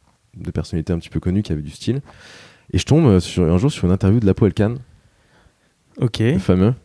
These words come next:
Speaker 2: Ouais.
Speaker 1: Euh, fa-, un homme controversé de nos jours, même avant d'ailleurs. Euh, tu vois, c'est toujours dans la même veine que, que Gecko, hein,
Speaker 2: Ouais,
Speaker 1: finalement.
Speaker 2: ouais, c'est, t'a-, t'a-, t'aimais bien ce qui était un peu sulfureux, enfin.
Speaker 1: Mais en fait, je, c'était pas,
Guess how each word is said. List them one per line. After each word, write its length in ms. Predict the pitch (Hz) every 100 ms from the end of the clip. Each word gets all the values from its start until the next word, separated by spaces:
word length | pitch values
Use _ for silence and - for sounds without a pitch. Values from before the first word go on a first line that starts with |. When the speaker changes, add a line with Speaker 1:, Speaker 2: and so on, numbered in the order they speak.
| -
Speaker 2:
Ouais. 260 | 113 110 147 - - _ _ _ _ -
Speaker 1:
Euh, 260 | - - -
fa-, 200 | - - - - - - -
un 60 | -
homme 160 | 92
controversé 640 | 90 95 - 85 - 101 110 -
de 60 | 87
nos 100 | 90
jours, 240 | 90 104 113 - - - - -
même 160 | 92
avant 240 | 90 87 87
d'ailleurs. 340 | 85 85 85 - - -
Euh, 500 | 104 98 92 85 87 82 73 76 - - -
tu 100 | 117
vois, 80 |
c'est 120 | 110 104
toujours 200 | 123 113
dans 60 |
la 80 | 101
même 180 | 104 101
veine 240 | 98 107
que, 240 | 95 90 90
que 180 | 92
Gecko, 360 | 92 90 123 101
hein, 80 | 90
Speaker 2:
Ouais, 40 |
Speaker 1:
finalement. 400 | 90 107 101 95
Speaker 2:
ouais, 40 | 117
c'est, 220 | 147 127
t'a-, 140 | 107 123
t'a-, 160 | 123
t'aimais 320 | 113 113 113 110
bien 140 | 131
ce 80 | 139
qui 80 | 117
était 100 | 110
un 80 |
peu 140 | 101 101
sulfureux, 480 | 110 - - 120 98
enfin. 220 | - 90 92 107 _ _
Speaker 1:
Mais 60 | 107
en 80 | 113
fait, 320 | 160 - 101
je, 240 | 92 101 -
c'était 300 | - 107 110
pas, 320 | 139 151